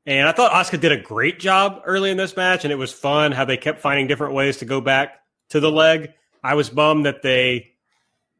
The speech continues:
abandoned it toward the end, but I was more bummed that it didn't play into the finish at all, even with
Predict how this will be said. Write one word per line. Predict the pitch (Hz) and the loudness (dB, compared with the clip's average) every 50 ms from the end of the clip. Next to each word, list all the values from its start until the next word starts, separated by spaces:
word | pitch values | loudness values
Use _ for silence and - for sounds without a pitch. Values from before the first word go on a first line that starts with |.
| _ _ - | _ _ -12
abandoned | 131 117 156 160 170 170 156 160 151 | -6 -2 0 2 2 2 2 2 0
it | 160 151 | 0 0
toward | - 147 143 | -2 -2 0
the | 135 160 | 0 0
end, | 175 165 | 0 2
but | 175 175 | 2 2
I | 175 | 2
was | 175 156 127 | 0 0 0
more | 156 185 233 247 | 2 2 4 2
bummed | 165 - 165 160 156 151 139 | 2 2 2 2 2 2 0
that | 117 131 135 131 131 | -2 -2 0 0 2
it | 135 139 139 - _ _ _ _ _ _ _ _ - | 0 -2 -4 -8 _ _ _ _ _ _ _ _ -8
didn't | 160 160 151 143 | -6 -6 -4 -4
play | 120 143 143 139 | -2 0 0 2
into | 143 143 127 | 2 0 -2
the | 120 | -2
finish | - 147 151 165 165 - 180 | -2 0 0 0 0 -2 -2
at | 170 | -2
all, | 170 185 196 180 - - _ | -2 -2 -2 -4 -8 -10 _
even | 151 147 131 147 143 139 | -4 -2 0 0 0 2
with | 139 143 143 - | 2 0 0 -2